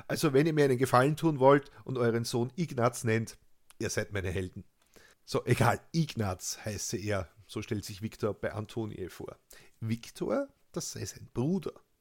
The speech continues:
Tatsächlich haben die beiden sich als der jeweils andere ausgegeben, damit Viktor noch einmal heiraten darf. Nun treten der vermeintliche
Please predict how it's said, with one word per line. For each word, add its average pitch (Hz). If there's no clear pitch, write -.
Tatsächlich -
haben 104
die 110
beiden 165
sich -
als 143
der 110
jeweils 110
andere 139
ausgegeben, 107
damit 127
Viktor 127
noch 139
einmal 143
heiraten 123
darf. -
Nun 226
treten 117
der 98
vermeintliche 95